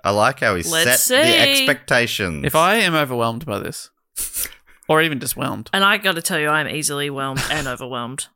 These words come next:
Speaker 2: but not that easily underwhelmed.
Speaker 1: What, what, what film was that from where they go,
Speaker 2: Ten
Speaker 1: "You know, you
Speaker 2: Things I
Speaker 1: can
Speaker 2: Hate
Speaker 1: be
Speaker 2: About You.
Speaker 1: underwhelmed and you can be overwhelmed, but can you just be whelmed?"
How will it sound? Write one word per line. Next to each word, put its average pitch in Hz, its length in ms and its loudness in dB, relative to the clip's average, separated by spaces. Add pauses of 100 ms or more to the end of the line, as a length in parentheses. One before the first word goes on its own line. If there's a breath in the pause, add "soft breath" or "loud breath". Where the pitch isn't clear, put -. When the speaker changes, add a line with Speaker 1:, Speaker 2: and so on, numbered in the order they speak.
(120)
Speaker 2:
but 208 120 -2
not 330 180 -2
that 453 280 -2
easily 415 220 0
underwhelmed. 196 540 -2
Speaker 1:
What, 220 140 -2 (160)
what, - 160 -20
what 226 180 -2
film 180 360 0
was 175 120 -2
that 156 200 2
from 135 220 2
where 147 120 0
they 117 120 4
go, 107 260 2 (580 soft breath)
Speaker 2:
Ten 202 200 -2
Speaker 1:
"You 208 60 4
know, 240 120 6
you 262 140 2
Speaker 2:
Things - 40 -4
I - 20 0
Speaker 1:
can 208 80 2
Speaker 2:
Hate 196 120 4
Speaker 1:
be 185 40 2
Speaker 2:
About 139 200 -2
You. 139 80 -8
Speaker 1:
underwhelmed 180 580 2
and 156 100 -6
you 151 60 -6
can 147 160 -8
be 123 120 -2
overwhelmed, 170 560 -6 (240)
but 151 160 -14
can 190 120 -8
you 226 100 -8
just 208 140 -14
be 165 100 -10
whelmed?" 123 420 -8